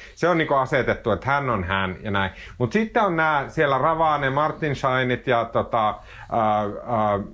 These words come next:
Lavapurot ja muut, ja jotka samalla myös twiittailee jostain mökkiasioista ehkä ja näin, et se on niinku, se on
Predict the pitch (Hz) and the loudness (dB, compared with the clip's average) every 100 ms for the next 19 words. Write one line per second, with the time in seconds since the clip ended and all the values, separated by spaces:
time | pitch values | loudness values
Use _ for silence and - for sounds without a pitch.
0 | - - 143 139 135 120 131 113 110 113 | -16 -6 0 2 2 2 2 2 2 0
1 | 135 160 160 - 90 139 131 120 139 135 | 2 2 0 -8 -8 -2 0 0 0 -2
2 | 139 147 - 143 143 139 131 135 131 - | 0 -2 0 0 2 2 2 2 0 0
3 | 135 127 - - 120 120 113 113 110 - | 2 2 0 0 2 4 4 4 2 2
4 | 117 110 113 - 117 98 127 98 - 95 | 0 2 -2 0 0 0 0 -2 -2 -2
5 | 101 - 110 101 98 107 104 95 117 104 | -2 -2 0 0 0 0 0 0 0 0
6 | 107 117 117 107 | -2 -2 -2 -4